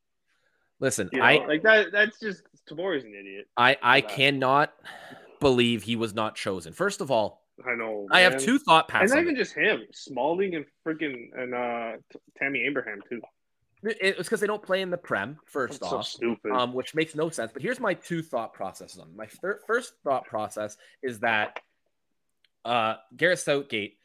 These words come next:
Speaker 1: is an absolute idiot because he did not take, in my opinion, the best defender for England. Not to mention, when he's played for England in full games, they've never scored a goal,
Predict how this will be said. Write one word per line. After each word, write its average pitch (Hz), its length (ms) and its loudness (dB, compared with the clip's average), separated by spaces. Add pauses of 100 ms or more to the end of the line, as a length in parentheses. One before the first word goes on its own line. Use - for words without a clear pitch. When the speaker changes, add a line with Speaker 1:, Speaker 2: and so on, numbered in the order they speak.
(320)
Speaker 1:
is 123 340 -2 (160)
an 120 260 0 (140)
absolute 127 580 -4 (120)
idiot 104 460 -4
because 117 380 -8
he 135 200 -10
did 127 200 -6
not 131 280 -6
take, 120 300 -10
in 135 100 -18
my 214 120 0
opinion, 98 480 -8 (440)
the 139 120 0
best 151 360 -4
defender 95 460 -8
for - 260 -16
England. 104 420 -18 (440)
Not 208 220 4
to 254 80 0
mention, 185 380 -2
when 147 140 0
he's 185 220 -6
played 156 360 -2
for - 180 -2 (360)
England 147 320 0
in 120 80 -6
full 135 260 -2
games, 127 440 -6 (140)
they've 147 180 4
never 135 220 2
scored 139 260 -2
a 120 40 -4
goal, 107 440 -2